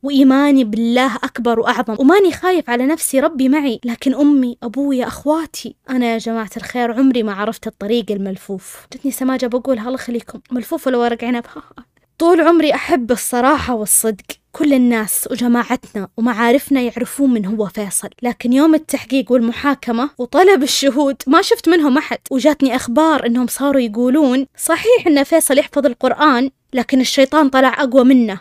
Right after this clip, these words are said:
وجاب الرجال أبو الولد شهود بالاختلاء بالولد،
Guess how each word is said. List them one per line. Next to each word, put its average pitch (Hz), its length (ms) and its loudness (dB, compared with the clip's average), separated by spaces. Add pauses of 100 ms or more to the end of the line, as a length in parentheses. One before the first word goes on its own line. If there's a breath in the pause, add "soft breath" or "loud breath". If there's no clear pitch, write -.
(100)
وجاب 277 420 2
الرجال 254 560 0
أبو 262 200 0
الولد 302 340 0
شهود 226 460 -2 (320)
بالاختلاء 269 560 2
بالولد، 226 500 0